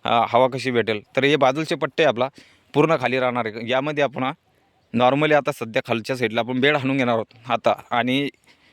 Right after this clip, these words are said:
या साईडला normally आपण एक कोळपणी करून घेणार आहोत. एकच कोळपणी करायची आपल्याला,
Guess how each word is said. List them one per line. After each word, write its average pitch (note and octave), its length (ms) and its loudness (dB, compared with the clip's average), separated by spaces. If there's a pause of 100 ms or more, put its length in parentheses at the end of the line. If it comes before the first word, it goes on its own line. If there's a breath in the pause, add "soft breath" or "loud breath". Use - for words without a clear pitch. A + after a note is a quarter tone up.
(120)
या C#3+ 140 2
साईडला C3+ 280 0
normally C3 380 2
आपण B2+ 200 0
एक C3 140 0
कोळपणी B2 340 4 (360)
करून D3+ 200 4
घेणार B2 120 0
आहोत. G#2+ 180 -6
एकच C3 300 -2
कोळपणी D3 380 0
करायची C3 300 2
आपल्याला, A2+ 260 0